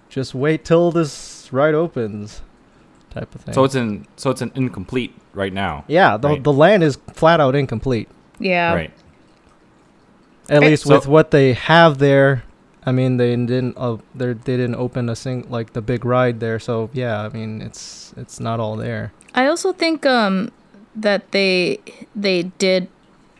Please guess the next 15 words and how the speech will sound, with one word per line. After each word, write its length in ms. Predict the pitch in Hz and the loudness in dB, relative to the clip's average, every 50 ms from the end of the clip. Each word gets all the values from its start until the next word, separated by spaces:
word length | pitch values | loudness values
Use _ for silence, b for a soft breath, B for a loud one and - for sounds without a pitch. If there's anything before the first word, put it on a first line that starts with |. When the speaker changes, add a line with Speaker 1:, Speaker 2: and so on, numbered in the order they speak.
| _ - | _ 0
Speaker 3:
they 100 | 220 220 | 0 0
hurt 260 | 208 - 220 220 - | 2 2 0 0 0
themselves 760 | - 202 190 180 - 170 156 156 151 175 - - - - - - - | 0 0 0 0 0 0 0 0 -2 -4 -8 -10 -12 -12 -14 -10 -4
to 180 | - 190 180 | -2 -2 -2
some 480 | 180 - 190 180 175 175 175 165 - - _ _ _ _ _ - | 0 0 0 0 0 0 -2 -4 -6 -12 _ _ _ _ _ -4
regard 680 | 208 196 190 190 180 180 180 185 196 208 208 214 B B B B B B B B B B _ _ | -4 -2 0 2 2 4 4 4 2 0 -2 -6 B B B B B B B B B B _ _
by, 280 | 190 185 180 175 175 175 | 2 2 4 4 2 2
uh, 280 | 175 175 170 165 165 165 | 2 2 2 2 0 0
scaring 500 | 165 - - - 185 175 175 180 185 190 | -2 -4 -4 -2 0 0 0 0 0 -2
people 460 | - - 190 - 190 185 180 180 180 | -2 -4 -4 -2 0 0 0 0 0
with 220 | 185 180 175 - | 0 -2 -2 -2
the 80 | - 170 | -6 -6
crowds. 720 | - - 180 170 165 175 190 226 247 226 - - - - b b b b b b b b b b _ _ _ | -4 -2 0 0 2 2 0 0 -2 -4 -8 -14 -18 -20 b b b b b b b b b b _ _ _
Speaker 2:
Okay. 200 | - 110 - 127 | -8 -2 2 2
Speaker 1:
Yep. 200 | 135 147 - - | 2 2 0 -6